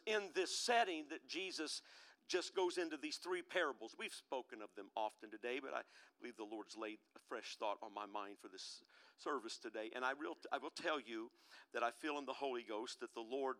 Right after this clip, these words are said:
has shown me that there are perhaps hundreds of people who will hear this very word that I'm preaching today. Some of you are here in this room, and some of you are gonna watch it today, and some of you will watch it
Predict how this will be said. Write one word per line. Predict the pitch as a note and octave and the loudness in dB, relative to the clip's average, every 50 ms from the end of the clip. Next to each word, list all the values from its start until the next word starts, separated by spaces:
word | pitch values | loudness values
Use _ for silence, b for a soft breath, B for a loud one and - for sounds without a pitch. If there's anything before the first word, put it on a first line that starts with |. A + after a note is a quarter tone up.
| - A2+ | -2 -6
has | A#2 A#2 G#2 - - - | -6 -6 -4 -4 -6 -6
shown | - - - F3 E3+ E3 C#3+ A2+ | -4 0 2 4 4 4 2 0
me | A#2+ A2+ G2+ G#2 A#2 A#2 b b b b b b b b - | -4 -6 -6 -6 -8 -10 b b b b b b b b -6
that | A#2 - - | -6 -2 0
there | C#3 C#3+ D3+ - - - | 2 2 2 2 2 0
are | C3+ B2 A#2+ A#2+ A#2+ - - - _ _ | 2 4 4 4 4 2 -2 -6 _ _
perhaps | - C3 A#2 C3 B2 A#2 - - - - - - | -6 -4 0 2 2 2 2 0 -10 -10 -10 -4
hundreds | - F3+ F#3+ G#3 G3+ E3 G3 G3+ F3 C#3 - - | -2 0 0 -2 -2 -2 0 0 0 0 -2 -6
of | - - - - - | -6 -8 -8 -8 -8
people | D#3 C3 A2+ - - - - - - - b b b b b b b b b b | -8 -8 -8 -8 -10 -10 -10 -10 -14 -20 b b b b b b b b b b
who | - C#3+ | -4 0
will | C3 B2 B2 | 2 2 2
hear | A#2 A2 C#3+ D#3+ E3+ F3 E3 - - - | 0 0 0 2 2 2 2 0 -2 0
this | D3+ D#3 D3+ - - - - - - A#2+ | 0 2 2 2 2 0 -2 -6 -6 0
very | C3 D#3+ E3+ F3+ F#3 F#3 F#3+ F#3 F3 - - C#3 | 4 6 6 6 6 4 4 0 -4 -10 -8 -2
word | C3 D3 C#3+ C3 B2+ B2+ B2 | 0 2 2 2 0 -2 -4
that | A#2 A2 | -2 0
I'm | A2+ C3+ C#3+ - - | 0 0 -2 -4 -8
preaching | - D3+ C#3+ C3 - - B2 A2 | -8 -6 -6 -6 -8 -14 -16 -16
today. | - G#2 G2+ - G#2+ G#2+ A2+ B2 C3+ - b b b b b b b | -20 -16 -10 -6 -4 -4 -4 -4 -6 -10 b b b b b b b
Some | - - C#3+ C#3 | -4 -2 0 0
of | E3 E3+ - | 0 -2 -4
you | D#3+ E3 | -4 -4
are | E3 D#3+ | -4 -4
here | C3+ - D#3+ D#3 D#3+ | -4 -4 -2 -2 -2
in | D#3+ D#3+ | -2 -4
this | D#3 D#3 - - - | -4 -6 -8 -8 -8
room, | C3 C3 B2+ B2 A#2+ | -6 -6 -6 -6 -6
and | A#2+ A#2 | -8 -10
some | - C3+ B2+ | -8 -8 -6
of | C#3 C3+ B2+ | -8 -8 -8
you | C#3 C#3 | -6 -6
are | C#3 | -4
gonna | C3 C3+ C3+ C3 | -4 -2 -2 -2
watch | B2+ B2+ C3 B2 - - | -2 0 0 0 0 0
it | C#3+ - | -6 -10
today, | - C3 A2 A#2 A#2+ A#2+ A#2+ A#2+ | -10 -10 -8 -4 -4 -4 -4 -4
and | A2 | -6
some | - B2 A#2+ | -6 -6 -6
of | A#2 A#2 | -6 -6
you | B2 B2+ | -8 -6
will | A#2+ A#2 | -6 -4
watch | A2+ A#2 A#2+ A#2 - - | 0 0 0 0 0 -6
it | - | -14